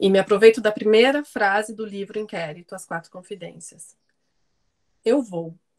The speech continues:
O meu mundo moderno é pertur-, perturbante."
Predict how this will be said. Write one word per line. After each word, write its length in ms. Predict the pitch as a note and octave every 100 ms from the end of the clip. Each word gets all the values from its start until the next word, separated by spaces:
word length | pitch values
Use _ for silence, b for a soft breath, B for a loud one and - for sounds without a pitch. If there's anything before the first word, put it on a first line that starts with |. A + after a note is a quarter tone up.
| _
O 80 | G#3+
meu 200 | A3 A3+
mundo 340 | A3+ A3 A#3 A3+
moderno 720 | G3 F3+ F3+ F#3+ A3 F3 E3+ _ -
é 80 | F#3
pertur-, 340 | G3 F#3 G#3+ -
perturbante." 920 | G3+ G3 A3+ F#3 D#3+ - - - -